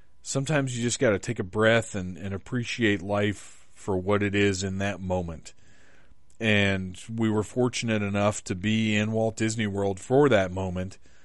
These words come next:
but I, I think all five of us really did have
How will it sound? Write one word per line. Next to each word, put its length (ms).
but 220
I, 280
I 60
think 280
all 200
five 340
of 160
us 300
really 680
did 260
have 720